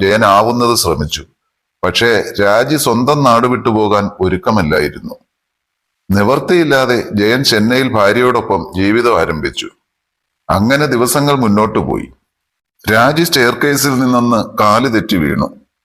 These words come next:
വലത്തെ കാലിന് ചെറിയ ഒരു പൊട്ടൽ, പ്ലാസ്റ്റർ ഇട്ടു. വീട്ടിലാണെങ്കിൽ രാജിയെ നോക്കാനും ആരുമില്ല. അങ്ങനെ രേണു ചെന്നൈയിലെ സ്കൂളിൽ നിന്ന് കുറച്ച് ദിവസത്തെ ലീവ് എടുത്ത് രാജിയെ പരിചരിക്കാൻ, പരിചരിക്കാൻ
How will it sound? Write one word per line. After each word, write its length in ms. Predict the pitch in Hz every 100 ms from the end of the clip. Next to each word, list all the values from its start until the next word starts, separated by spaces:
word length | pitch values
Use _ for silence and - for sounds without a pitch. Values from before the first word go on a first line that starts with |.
| -
വലത്തെ 400 | 90 - - 143
കാലിന് 420 | 143 127 123 117 85
ചെറിയ 340 | 113 110 143
ഒരു 180 | 127 107
പൊട്ടൽ, 400 | 101 87 - 87 -
പ്ലാസ്റ്റർ 440 | 101 98 110 139 101
ഇട്ടു. 240 | 87 - - _ - - _ 87
വീട്ടിലാണെങ്കിൽ 720 | 95 180 165 147 135 123 123 101 - 95
രാജിയെ 380 | - 98 123
നോക്കാനും 540 | 120 101 98 120 120 117 -
ആരുമില്ല. 500 | 92 90 92 76 - - - - - - - - 101
അങ്ങനെ 360 | 120 151 175
രേണു 380 | 151 127 143 151 - - -
ചെന്നൈയിലെ 480 | 110 120 135 139
സ്കൂളിൽ 420 | 131 - 113 135 135
നിന്ന് 240 | 131 127
കുറച്ച് 340 | 104 101 107
ദിവസത്തെ 440 | 135 131 131 117 120
ലീവ് 320 | 104 101 127
എടുത്ത് 280 | 113 101 101 90 - -
രാജിയെ 360 | 95 98 110 123
പരിചരിക്കാൻ, 720 | 101 90 101 113 117 113 107 107 - _ _ _ _ -
പരിചരിക്കാൻ 580 | 98 113 127 120 120